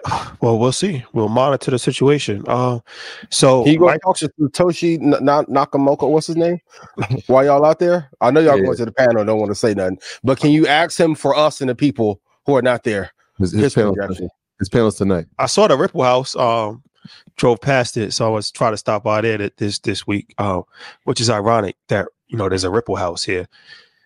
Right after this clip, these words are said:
Speaker 2: Wow.
Speaker 1: Um, because it still is a little confusing why s-, so many people are enthusiastic about X R P when they kinda go against what, uh, crypto was, um, originally designed for, as far as to be anti-establishment and, um,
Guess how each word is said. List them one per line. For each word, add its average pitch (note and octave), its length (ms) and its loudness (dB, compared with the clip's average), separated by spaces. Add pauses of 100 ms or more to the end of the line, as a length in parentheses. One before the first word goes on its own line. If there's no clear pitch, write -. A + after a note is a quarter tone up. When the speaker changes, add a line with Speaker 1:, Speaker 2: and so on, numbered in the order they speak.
(140)
Speaker 2:
Wow. A#2+ 460 0
Speaker 1:
Um, G2 60 -12 (180)
because B2+ 600 -4 (680)
it A2+ 140 -2
still D#3 400 2 (120)
is A#2+ 100 0
a A#2 60 0
little B2+ 160 0
confusing A2 460 -2
why G2+ 220 0
s-, - 200 -8 (140)
so C3+ 180 0
many A2+ 180 -2
people A2+ 320 0
are G#2 160 2
enthusiastic G#2+ 680 -2
about G2+ 340 -4
X - 220 -6
R G#2+ 140 -2
P D3 240 -2
when G#2+ 160 -8 (960)
they C3 100 2
kinda C3+ 240 0
go C3 220 -2
against A2 320 -2
what, G#2+ 240 -2
uh, G#2+ 160 -2
crypto G#2+ 580 -2
was, A2+ 320 -2
um, G#2 320 -2
originally G#2 400 -2
designed G#2+ 420 -2
for, G2+ 220 -2
as G2 100 -8
far A2 220 -2
as G#2 120 -6
to A#2 100 -6
be G#2+ 160 -6
anti-establishment A2+ 960 -4 (640)
and, A2 320 0
um, G2+ 460 -2